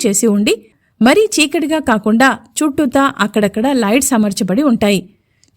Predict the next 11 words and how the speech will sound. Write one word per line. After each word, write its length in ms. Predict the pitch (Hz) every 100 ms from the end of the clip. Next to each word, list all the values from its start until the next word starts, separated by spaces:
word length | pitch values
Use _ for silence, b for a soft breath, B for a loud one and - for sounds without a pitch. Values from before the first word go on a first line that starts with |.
| -
చిన్న 360 | 359 403 349 -
ఆ 120 | 220 220
మసక 500 | 214 185 294 403 330
చీకట్లోనే 640 | 285 269 240 226 277 - - _ -
అక్కడే 500 | 254 269 370 311 320 -
ఆగి 300 | 208 262 285
ఉన్న 200 | 339 269
కారుని 500 | 247 208 196 233 247 -
చూసుకుంటూ 600 | 208 - 226 214 359 262 -
వల్లి 300 | 190 202 277
దగ్గరకొస్తాడు. 840 | 311 226 202 269 247 - 214 208